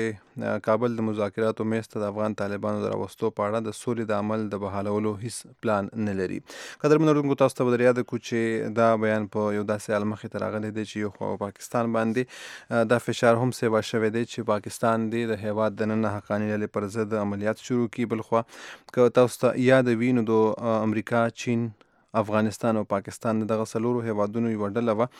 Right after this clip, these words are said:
څلور ملکي رابطه ډله به یې ورته ویله، او دغې هم کوششونه شروع کړي وو چې د افغانستان د حکومت او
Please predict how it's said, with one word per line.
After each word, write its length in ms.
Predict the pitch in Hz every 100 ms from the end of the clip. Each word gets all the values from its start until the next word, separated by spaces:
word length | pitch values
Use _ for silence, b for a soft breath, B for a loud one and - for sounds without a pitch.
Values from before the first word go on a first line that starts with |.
| B B
څلور 240 | - 123 120
ملکي 400 | 117 - - 127 123 110
رابطه 340 | 107 107 117
ډله 200 | 110 110 101
به 20 |
یې 60 | 104
ورته 220 | - 104
ویله، 220 | 107 107
او 40 | 104 104
دغې 180 | 120 113 131
هم 160 | 127
کوششونه 500 | 123 110 110 127 117 -
شروع 200 | 113 104
کړي 140 | 120 117
وو 100 | 110
چې 680 | 120 123 - - - - 117 107
د 320 | 113 113 107
افغانستان 580 | 110 110 104 - 117 113
د 100 | 107
حکومت 360 | 98 110 110
او 40 | 110